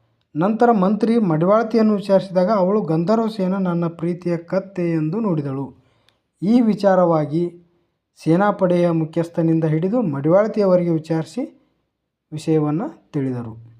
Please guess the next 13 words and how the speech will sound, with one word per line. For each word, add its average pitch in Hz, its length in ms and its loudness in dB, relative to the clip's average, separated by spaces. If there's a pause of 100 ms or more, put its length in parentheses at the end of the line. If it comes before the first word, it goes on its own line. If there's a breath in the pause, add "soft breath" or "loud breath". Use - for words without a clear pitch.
(280)
ಹೀಗೆ 190 340 0
ಗಂಧರ್ವ 165 440 0
ಸೇನೆ 185 280 -2
ಯಾರು 165 300 2
ಎಂಬುದನ್ನು 156 360 -2
ತಿಳಿಯಲಿಕ್ಕೆ 151 560 -4 (500 soft breath)
ಮಂತ್ರಿ 160 320 -2
ಮಾಡಿದ 147 300 -2 (300)
ಪ್ರಯತ್ನ. 127 380 -10 (3500)
ಉ, 247 300 0
ಸಂದರ್ಭ 208 560 0
ಸಹಿತ 208 360 -2
ವಿವರಿಸಿರಿ. 165 680 0